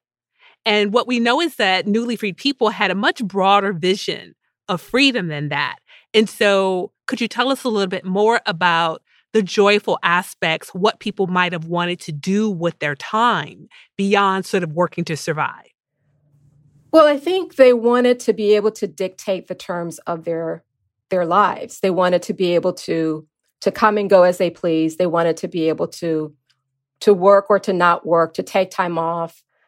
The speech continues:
Speaker 2: They wanted to be able to organize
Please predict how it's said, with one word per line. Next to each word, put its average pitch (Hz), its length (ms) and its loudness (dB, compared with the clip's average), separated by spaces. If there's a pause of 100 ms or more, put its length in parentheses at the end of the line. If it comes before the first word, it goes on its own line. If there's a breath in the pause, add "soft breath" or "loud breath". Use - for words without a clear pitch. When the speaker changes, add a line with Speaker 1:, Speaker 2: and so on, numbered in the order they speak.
(320)
Speaker 2:
They 185 100 4
wanted 190 320 4
to 214 100 -2
be 180 260 -2
able 175 200 0
to 160 640 -4 (340)
organize 208 1000 0